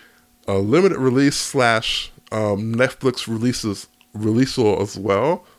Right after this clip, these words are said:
Releaseal? Is that how to say it? No, that's probably wrong, but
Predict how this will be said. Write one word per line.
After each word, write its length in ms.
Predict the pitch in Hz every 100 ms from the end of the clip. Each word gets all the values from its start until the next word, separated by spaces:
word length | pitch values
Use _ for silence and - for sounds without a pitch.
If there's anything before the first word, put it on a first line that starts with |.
| _
Releaseal? 680 | - 104 - - 160 180 -
Is 80 | 120
that 160 | 180
how 140 | 233 311
to 60 |
say 200 | 294 311
it? 80 | 330
No, 240 | 135 127 147
that's 140 | - -
probably 220 | - 123
wrong, 420 | 107 - - -
but 220 | - 85